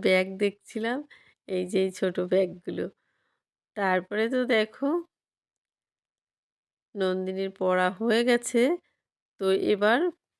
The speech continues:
চলে এলাম দু নম্বরে। আর ওইদিকে ট্রেনটা দেখো চলে এসেছে, আর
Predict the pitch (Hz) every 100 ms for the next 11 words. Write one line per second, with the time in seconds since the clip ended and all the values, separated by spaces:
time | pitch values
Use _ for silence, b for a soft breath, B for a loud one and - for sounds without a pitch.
0 | - 170 - 202 185 208 214 240 277 196
1 | 196 185 180 180 180 175 - _ _ _
2 | _ _ _ 190 180 175 175 185 - 214
3 | 214 220 247 240 - 202 190 185 208 202
4 | 196 - 262 403 - _ _ _ _ -
5 | 190 185 185 - 185 - - 220 b b
6 | b b - 185 170 170 170